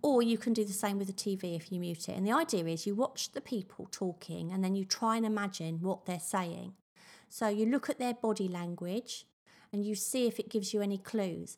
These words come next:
And this is really good to do when you're in a queue, and I've done it before when I'm on a train. And if you carry a notebook round, you can write the things down that come to mind. So you might see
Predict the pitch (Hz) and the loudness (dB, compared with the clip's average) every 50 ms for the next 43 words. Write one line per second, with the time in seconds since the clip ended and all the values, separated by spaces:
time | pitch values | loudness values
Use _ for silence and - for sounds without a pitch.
0 | - - - - 247 269 285 320 294 - - 226 233 269 277 277 277 285 254 - | -16 -18 -8 -2 -2 0 2 2 0 0 0 0 2 4 4 4 4 4 2 2
1 | 262 233 226 - - 220 - 233 226 214 196 180 180 185 185 185 185 185 185 - | 2 0 0 -2 -2 2 4 4 4 4 4 2 0 0 0 0 0 -2 -2 -6
2 | - - - 226 214 208 208 202 208 208 208 - - _ _ - 190 190 196 190 | -6 0 2 4 6 6 6 6 4 4 2 -2 -6 _ _ -2 2 2 2 2
3 | 190 208 185 170 - - - 196 185 185 185 175 175 175 180 170 - - - 240 | 2 0 0 0 -2 -4 -2 0 0 0 0 0 0 0 -2 -2 -4 -2 2 4
4 | 220 208 202 196 196 196 202 190 - - - - - 226 220 - 254 233 - - | 4 4 4 4 2 2 2 0 -2 -8 -16 -4 -2 0 0 2 0 -2 -2 0
5 | - 277 277 311 311 269 254 240 240 - - 185 - - 185 165 160 170 185 208 | 2 4 4 4 4 4 4 4 2 0 -2 -6 -8 -6 -4 -4 -2 0 0 -2
6 | 202 - 208 208 208 226 240 269 285 - - - 226 220 - 240 226 214 190 190 | -2 -2 -2 -2 0 0 0 0 0 -2 -6 -8 -8 -6 -2 0 0 0 0 -2
7 | - 202 190 190 190 - - - - 190 180 175 - - 233 269 339 302 214 180 | -2 -2 0 -2 -2 -4 -6 -6 -6 -4 -4 -4 -4 0 2 4 4 4 4 2
8 | 170 165 - - 233 233 247 277 269 262 247 220 - - - - - 226 220 214 | -2 -4 -2 0 2 4 6 8 8 6 6 4 0 -4 -6 -4 -2 0 2 2
9 | 214 202 | 0 -2